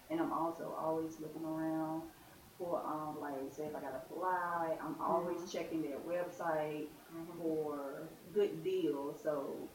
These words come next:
Speaker 1: that's my main concern is the travel, um,
Speaker 2: Yeah.
Speaker 1: fee.
Speaker 2: Okay. Now, let me ask you this, because we noticed traveling out of R D U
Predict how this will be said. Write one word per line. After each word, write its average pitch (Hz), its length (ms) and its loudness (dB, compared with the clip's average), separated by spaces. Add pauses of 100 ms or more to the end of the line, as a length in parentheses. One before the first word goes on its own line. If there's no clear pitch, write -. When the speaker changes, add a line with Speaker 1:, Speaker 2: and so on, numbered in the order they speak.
Speaker 1:
that's 165 240 -2
my 160 220 2
main 156 300 0
concern 151 420 -4 (120)
is - 100 -8
the - 200 -6 (100)
travel, 135 540 -6 (340)
um, - 180 -2 (100)
Speaker 2:
Yeah. - 140 -6
Speaker 1:
fee. - 280 -4 (640)
Speaker 2:
Okay. 156 380 -6 (460)
Now, 190 440 2 (240)
let 202 100 0
me 202 80 4
ask 185 160 0
you 180 60 -4
this, 156 220 -4 (340)
because 202 380 4
we 247 180 2
noticed 160 460 0 (920)
traveling 214 420 2
out 185 180 0
of 180 220 -2 (220)
R 180 200 0
D 165 280 -8
U 160 120 -4